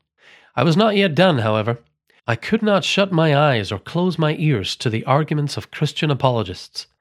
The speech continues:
They claim that there are good reasons and strong evidence for Christianity. I found this surprising because it had never occurred to me that Christians had anything but irrational blind faith in ancient fairy tales from illiterate goat herders.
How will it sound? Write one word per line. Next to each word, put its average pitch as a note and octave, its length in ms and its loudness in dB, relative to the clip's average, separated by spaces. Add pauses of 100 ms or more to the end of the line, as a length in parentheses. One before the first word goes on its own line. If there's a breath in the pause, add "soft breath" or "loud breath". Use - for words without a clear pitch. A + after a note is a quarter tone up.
(440 soft breath)
They C3+ 120 2
claim D#3+ 400 2
that A#2 140 -4
there B2 100 2
are A#2+ 120 2
good D3+ 280 0
reasons C3+ 720 -2
and G#2 120 -6
strong E3 460 0
evidence D#3 380 -2
for C3+ 120 -4
Christianity. C#3 720 -2 (760 soft breath)
I C#3+ 120 0
found A3+ 260 4
this E3+ 140 4
surprising E3 600 0 (200)
because D3 240 -2
it D3+ 80 0
had D#3 100 2
never G3 260 2
occurred F#3+ 360 2
to B2 80 -2
me G#2+ 120 -2
that C#3+ 200 -8
Christians E3 480 0
had C3+ 240 2
anything C#3 460 0
but A2 180 -2
irrational D3 560 0
blind C#3+ 440 0
faith A#2 400 -2 (320 loud breath)
in G#2+ 180 -4
ancient E3 420 0
fairy C#3 280 2
tales B2+ 380 -2
from G#2+ 320 -4
illiterate D3 580 0
goat D3+ 260 0
herders. G2+ 440 -4